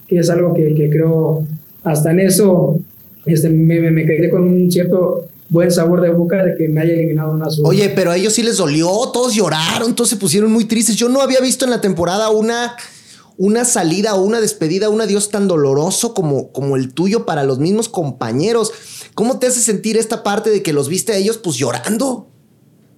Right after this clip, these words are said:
Speaker 1: Sí, la verdad que fue algo también para mí muy complicado. Como te digo,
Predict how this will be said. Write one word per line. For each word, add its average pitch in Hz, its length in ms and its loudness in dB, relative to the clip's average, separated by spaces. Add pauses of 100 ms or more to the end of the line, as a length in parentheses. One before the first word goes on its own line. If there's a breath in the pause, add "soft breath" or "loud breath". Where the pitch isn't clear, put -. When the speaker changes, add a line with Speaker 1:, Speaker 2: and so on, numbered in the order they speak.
(1300)
Speaker 1:
Sí, 208 340 0
la 170 120 2
verdad 170 220 0
que 180 140 2
fue 180 100 0
algo 190 180 2
también 165 360 0
para 175 200 0
mí 170 180 0
muy 170 420 2
complicado. 170 760 -2
Como 160 260 0
te 160 100 2
digo, 170 340 2